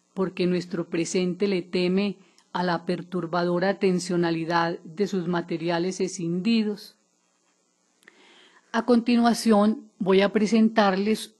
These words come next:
un pequeño video de Alicia Parnoy, una escritora argentina que estuvo detenida en un campo de concentración llamado por los victimarios como La Escuelita,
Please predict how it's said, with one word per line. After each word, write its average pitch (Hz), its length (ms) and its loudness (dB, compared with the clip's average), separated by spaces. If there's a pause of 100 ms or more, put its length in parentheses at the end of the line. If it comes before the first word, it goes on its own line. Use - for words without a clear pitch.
un 185 220 0
pequeño 208 520 2
video 202 680 2
de 170 580 0
Alicia 180 640 -2
Parnoy, 175 720 2 (840)
una 196 220 0
escritora 190 560 0
argentina 196 800 0 (640)
que 196 80 -2
estuvo 190 380 2
detenida 185 560 2
en 202 80 2
un 202 100 0
campo 208 380 2
de 196 160 2
concentración 170 880 -2
llamado 202 480 0
por 190 160 -2
los 175 220 -2
victimarios 175 1080 -4 (240)
como 180 280 0
La 170 280 0
Escuelita, 175 880 -6